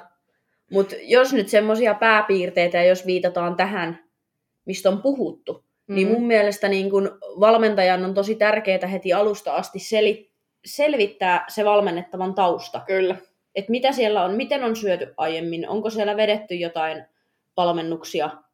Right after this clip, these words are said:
Speaker 2: Kyllä. Kaikki mahdollinen, kaikki sairaudet, allergiat,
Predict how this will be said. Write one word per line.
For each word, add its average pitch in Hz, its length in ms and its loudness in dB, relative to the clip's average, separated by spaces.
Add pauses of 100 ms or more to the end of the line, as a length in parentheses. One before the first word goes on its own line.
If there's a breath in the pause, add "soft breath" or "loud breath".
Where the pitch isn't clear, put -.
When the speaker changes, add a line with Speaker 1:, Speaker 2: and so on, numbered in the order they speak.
(180)
Speaker 2:
Kyllä. 185 400 -2 (400)
Kaikki 175 380 -4
mahdollinen, 170 500 -2
kaikki 190 300 0
sairaudet, 165 640 4
allergiat, 156 800 2